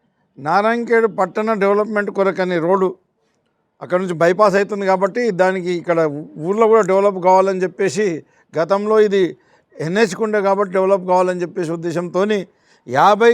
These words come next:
కోట్ల రూపాయలు మంజూరు కొరకని ప్రతిపాదనలు పెట్టి అది శాంక్షన్ కొరకు రెడీ ఉంటే వీళ్ళు పట్టించుకోకపోవడం మూలంగా యాభై కోట్ల రూపాయలు వృధాగా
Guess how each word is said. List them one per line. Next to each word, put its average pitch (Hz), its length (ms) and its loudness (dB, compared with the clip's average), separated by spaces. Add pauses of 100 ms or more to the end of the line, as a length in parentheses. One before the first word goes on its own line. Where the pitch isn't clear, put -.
కోట్ల 220 400 2
రూపాయలు 214 480 2
మంజూరు 196 400 -2
కొరకని 185 380 -2 (500)
ప్రతిపాదనలు 196 720 0
పెట్టి 196 280 -2 (580)
అది 175 160 -4 (120)
శాంక్షన్ 214 500 -2 (1400)
కొరకు 202 320 -2
రెడీ 196 240 4
ఉంటే 226 240 4 (260)
వీళ్ళు 202 180 6 (100)
పట్టించుకోకపోవడం 202 960 -2
మూలంగా 185 340 2 (140)
యాభై 180 280 4 (100)
కోట్ల 175 220 0 (100)
రూపాయలు 202 360 2 (880)
వృధాగా 190 360 2